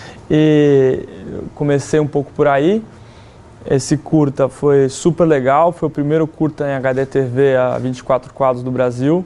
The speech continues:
<clears throat> Eu tive a sorte de ser, é, adotado por um fotógrafo muito, muito especial, que é o Lúcio Codato. Eu falei que eu, eu, eu sempre fui muito ligado em tecnologia e inovação,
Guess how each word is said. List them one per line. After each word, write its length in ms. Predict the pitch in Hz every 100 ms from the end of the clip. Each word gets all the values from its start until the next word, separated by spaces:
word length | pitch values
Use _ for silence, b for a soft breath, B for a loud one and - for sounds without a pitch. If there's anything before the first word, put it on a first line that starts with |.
| - B B B
<clears throat> 400 | B - - -
Eu 300 | - 180 151
tive 220 | 131 147 151
a 80 |
sorte 560 | 143 - 160 151 143 135
de 100 | 131
ser, 480 | 120 - 147 139 123 B B B B - -
é, 520 | 127 123 120 120 -
adotado 640 | 131 131 127 - 139 127
por 160 | 120 139
um 80 | 131
fotógrafo 580 | - 131 143 135 131 139
muito, 300 | 143 147 147
muito 260 | 127 135 143
especial, 800 | - 151 - 139 131 139 143 B B B -
que 80 | 139
é 20 |
o 40 |
Lúcio 260 | 135 131 -
Codato. 580 | - 120 127 147 - - B B B B B -
Eu 160 | 143 131
falei 340 | - 139 131
que 120 | 127
eu, 80 | 135 -
eu, 260 | 139 135
eu 200 | - 139
sempre 320 | 127 151 143
fui 180 | 139 143
muito 200 | 139 151
ligado 420 | 156 143 139 135
em 80 | 131
tecnologia 800 | 127 131 131 131 127 123 135 139
e 40 |
inovação, 760 | 127 127 120 117 - 147 147